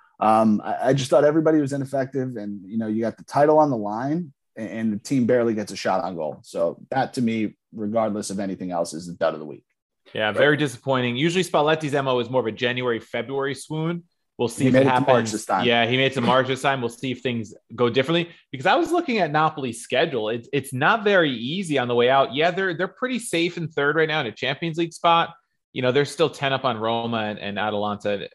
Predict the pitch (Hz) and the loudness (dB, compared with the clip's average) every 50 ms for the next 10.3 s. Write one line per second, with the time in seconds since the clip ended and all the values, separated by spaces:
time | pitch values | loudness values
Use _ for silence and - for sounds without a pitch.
0 | - 85 101 98 - - 92 107 98 101 101 101 101 98 101 101 101 98 98 101 | -10 -8 -8 -8 -8 -8 -10 -10 -8 -8 -6 -6 -4 -4 -4 -4 -4 -6 -4 -2
1 | 98 98 98 - - _ _ _ _ _ _ _ - 123 117 113 - - - 123 | -2 -4 -4 -6 -10 _ _ _ _ _ _ _ 2 4 4 4 4 0 -2 -2
2 | 160 175 170 254 247 214 190 143 123 - - - 139 127 120 117 113 117 120 123 | -2 -2 -2 -6 -4 -2 0 0 0 -2 0 0 0 0 0 0 0 0 0 0
3 | 113 - - 135 117 107 107 104 113 110 104 101 - - 151 156 156 - 123 - | -2 -2 -4 -6 -6 -4 -4 -2 -2 -2 -2 -4 -4 0 0 0 0 0 -4 -4
4 | 233 294 - - - 196 196 185 190 180 170 160 123 139 135 - - 143 131 123 | -4 -4 -4 -4 0 0 0 2 4 2 2 2 0 -4 -6 -6 -6 -8 -6 -6
5 | 127 120 120 - - - 113 107 113 107 - - 110 107 113 113 113 107 104 101 | -6 -6 -8 -10 -6 -6 -2 -2 -2 -2 -2 -6 -4 -2 0 0 0 -2 -6 -6
6 | - 104 - 117 113 110 - 104 104 107 104 104 - - - _ _ _ _ _ | -8 -4 -2 0 0 0 -2 -2 -2 0 0 0 -2 -4 -12 _ _ _ _ _
7 | _ _ - 131 127 120 120 120 139 147 147 - 135 131 - - - _ _ _ | _ _ -2 0 2 2 4 2 2 0 0 -4 -8 -10 -10 -12 -18 _ _ _
8 | _ _ _ _ - _ - 170 180 180 190 175 156 143 135 120 135 135 135 131 | _ _ _ _ -12 _ 2 2 2 4 4 4 4 4 4 6 4 4 4 4
9 | 131 131 - _ _ _ _ _ _ _ 135 147 160 160 160 151 143 143 139 135 | 0 -6 -14 _ _ _ _ _ _ _ 2 4 4 6 4 4 4 2 0 -2
10 | - 151 139 139 135 135 | -2 -2 -2 -2 -2 -4